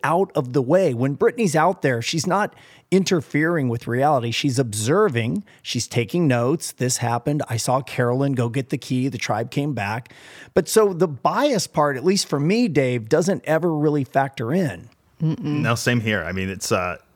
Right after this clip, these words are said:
Speaker 3: just authentic and entertaining is kind of what we're going for. And, uh, I appreciate every cast member.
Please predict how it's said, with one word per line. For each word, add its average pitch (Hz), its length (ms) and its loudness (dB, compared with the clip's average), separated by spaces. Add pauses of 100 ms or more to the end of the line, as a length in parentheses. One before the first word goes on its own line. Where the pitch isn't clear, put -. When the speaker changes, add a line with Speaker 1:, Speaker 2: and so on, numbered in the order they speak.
(140)
Speaker 3:
just 127 280 -4
authentic 131 580 2
and 113 140 0
entertaining 104 540 0
is 90 120 -10
kind 95 180 -2
of 90 60 -4
what 87 140 -6
we're 98 100 -4
going 98 300 0
for. 139 400 0 (260)
And, 98 400 -2 (140)
uh, 92 320 0
I 110 80 -2
appreciate 120 580 -2 (460)
every 139 240 2
cast 123 340 0
member. 98 480 0